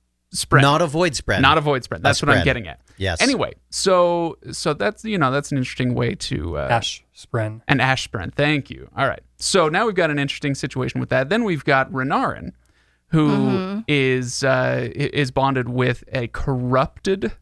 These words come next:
Speaker 1: Spren. Am I getting that right, Ryan? It's not a void Spren. It's a corrupted Spren.
Speaker 2: Correct.
Speaker 3: Wait.
Speaker 4: So one of
Speaker 1: Renarin.
Speaker 4: the Spren
Speaker 2: Renarin.
Speaker 4: corrupted by
Speaker 3: Yes.
Speaker 4: Janna.
Speaker 2: Renarin.
Speaker 1: Okay.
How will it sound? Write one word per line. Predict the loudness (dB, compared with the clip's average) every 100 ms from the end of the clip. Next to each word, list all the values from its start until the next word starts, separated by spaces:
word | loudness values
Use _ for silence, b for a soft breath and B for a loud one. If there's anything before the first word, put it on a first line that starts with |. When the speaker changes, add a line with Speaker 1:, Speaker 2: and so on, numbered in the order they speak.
| _ _ _
Speaker 1:
Spren. | -8 -2 0 0 -2 -6 _ _ -4
Am | 0
I | 2
getting | 2 2
that | 0 2
right, | 0 0
Ryan? | -2 -2
It's | -2
not | 0 0
a |
void | 2 0 -2
Spren. | -2 -2 -2
It's | -4
a |
corrupted | -10 -4 -2 -2 -4 -10
Spren. | -8 -4 -4 -4 -6
Speaker 2:
Correct. | -2 -2 -2 -4 -16 -20 _ _ _ -6
Speaker 3:
Wait. | -4 -6 _ _ 2
Speaker 4:
So |
one | 4 6
of | 4
Speaker 1:
Renarin. | 4
Speaker 4:
the | 0
Spren | 0 2 4
Speaker 2:
Renarin. | 4 6
Speaker 4:
corrupted | 4 2
by | 0 0
Speaker 3:
Yes. | 2
Speaker 4:
Janna. | 2 2 2 0
Speaker 2:
Renarin. | 0 2
Speaker 1:
Okay. | 2 2